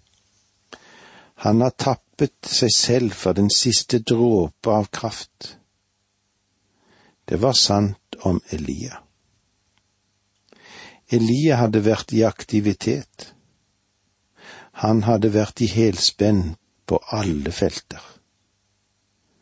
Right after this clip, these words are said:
Alene hadde han stått opp mot Baal-profetene på Kabelfjellet.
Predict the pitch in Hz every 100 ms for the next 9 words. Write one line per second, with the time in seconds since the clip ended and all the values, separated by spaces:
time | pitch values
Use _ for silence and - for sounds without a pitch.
0 | _ _ _ _ _ - _ - 113 123
1 | 143 123 117 139 131 120 110 107 - 120
2 | 104 123 123 - 107 101 - 95 127 131
3 | - 123 - 107 87 - - 85 85 87
4 | - 95 92 85 - _ _ _ _ _
5 | _ - 101 120 135 117 127 71 -